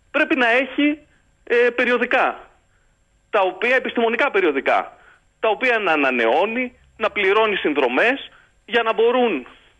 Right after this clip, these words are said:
οι πανεπιστημιακοί, οι φοιτητές, οι ερευνητές, ε, όλο το προσωπικό της πανεπιστημιακής κοινότητας να παρακολουθεί τις εξελίξεις στην επιστήμη. Ξέρετε, κύριε Σαχίνη, τι συμβαίνει τα τελευταία χρόνια;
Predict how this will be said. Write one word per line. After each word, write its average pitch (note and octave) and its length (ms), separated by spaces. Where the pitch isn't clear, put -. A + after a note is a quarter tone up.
οι G3 100
πανεπιστημιακοί, D#3 800
οι A#3+ 120
φοιτητές, - 580
οι A3+ 80
ερευνητές, E3+ 760
ε, D#3 160
όλο B3 260
το F3+ 100
προσωπικό E3 440
της - 80
πανεπιστημιακής D#3+ 600
κοινότητας A3 560
να B3+ 140
παρακολουθεί G#3 600
τις C4+ 80
εξελίξεις C4 460
στην C4 40
επιστήμη. A3+ 580
Ξέρετε, B3+ 340
κύριε A3 160
Σαχίνη, G#3+ 300
τι G#3+ 140
συμβαίνει G3+ 320
τα F#3+ 120
τελευταία F#3+ 400
χρόνια; G3+ 480